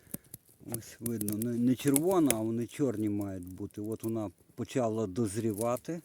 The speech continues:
Ну і ми збираємо, будемо робити вареники, е, з цими ягодами. Це набагато смачніше,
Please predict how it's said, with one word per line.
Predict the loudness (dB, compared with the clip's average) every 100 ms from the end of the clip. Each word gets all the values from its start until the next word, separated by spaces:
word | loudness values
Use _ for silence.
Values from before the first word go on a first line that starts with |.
| -16 -20 -20 -20 -20 -20 -20 -20 -20 -20 -20 _ _ _ _
Ну | 6 8 10
і |
ми | 10 8
збираємо, | 8 10 12 12 12 12
будемо | 12 10 10
робити | 10 10 10 10
вареники, | 12 12 12 8 6 0
е, | 2 0 -2 -4 -6 -6 -6 -6
з | -8
цими | 6 8 10 10
ягодами. | 10 8 6 4 4 4 4
Це | 6 6 8
набагато | 6 6 4 4 4 0
смачніше, | -2 4 4 4 2 4 8 8 6 0 -2